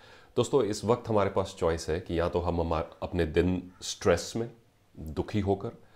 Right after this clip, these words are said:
परेशान होकर, अम, और, अम, नेगेटिव होकर गुजारें, और या इन्हीं दिनों में हम शुक्रगुजार होके इन अपने वक्त को स्पेंड करें। तो hashtag gratitude challenge ये है,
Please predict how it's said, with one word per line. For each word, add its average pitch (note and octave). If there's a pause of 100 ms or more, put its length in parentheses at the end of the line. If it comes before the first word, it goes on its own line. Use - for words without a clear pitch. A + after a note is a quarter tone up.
(320)
परेशान F#2
होकर, F#2 (720)
अम, D#2 (540)
और, D#2+ (100)
अम, D2+
नेगेटिव G#2+
होकर A2
गुजारें, G#2+ (480)
और G#2
या G#2+
इन्हीं A2
दिनों G#2
में F#2+
हम E2 (260)
शुक्रगुजार E2
होके C#2+ (300)
इन D#2+ (100)
अपने D#2
वक्त D2+
को E2
स्पेंड C#2
करें। - (340)
तो F2+
hashtag F#2+ (100)
gratitude F#2+
challenge D#2
ये D2+
है, D#2